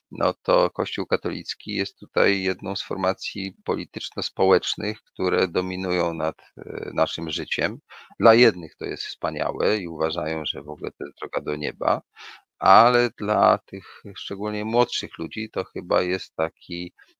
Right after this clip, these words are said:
e, bagaż, z którym, no, nie bardzo chcą dalej podróżować, więc może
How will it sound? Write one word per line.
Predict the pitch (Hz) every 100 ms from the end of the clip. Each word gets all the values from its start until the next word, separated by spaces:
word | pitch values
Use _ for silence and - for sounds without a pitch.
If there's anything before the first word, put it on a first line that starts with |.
| _ - 90
e, | 85 78
bagaż, | 76 90 92 98 -
z | - - -
którym, | - 98 87 92 95 95 95 92
no, | 92 92 92 90 107
nie | 101
bardzo | 90 90 82 90
chcą | - 85
dalej | 85 85
podróżować, | - 80 82 85 80 - - -
więc | - - -
może | - 82 82